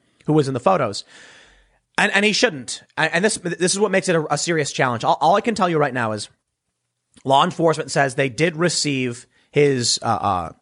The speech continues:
you know, his concerns and they forwarded them on and, and the evidence and all that stuff. Does that mean the photos are damning? It doesn't. Does it mean the emails are damning? It does not. Giuliani could just say it because they can't comment on it, nor, nor can they name the minor,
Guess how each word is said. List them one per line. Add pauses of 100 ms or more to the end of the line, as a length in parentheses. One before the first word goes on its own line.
(340)
you
know, (520)
his
concerns
and
they
forwarded
them
on
and,
and
the
evidence
and
all
that
stuff. (560)
Does
that
mean
the
photos
are
damning?
It
doesn't. (280)
Does
it
mean
the
emails
are
damning?
It
does
not. (260)
Giuliani
could
just
say
it
because
they
can't
comment
on
it,
nor,
nor
can
they
name
the
minor,